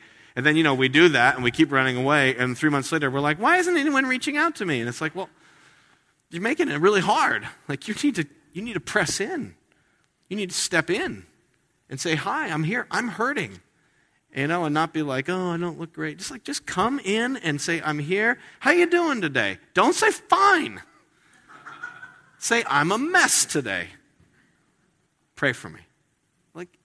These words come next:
and, and when people know that, then they're like, "Oh, oh, I love you. Let me express it."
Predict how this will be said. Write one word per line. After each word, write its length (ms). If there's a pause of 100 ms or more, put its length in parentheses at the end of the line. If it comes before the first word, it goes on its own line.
and, 320
and 140
when 80
people 280
know 300
that, 280
then 100
they're 80
like, 300
"Oh, 640 (460)
oh, 180 (160)
I 60
love 260
you. 140
Let 100
me 80
express 540
it." 60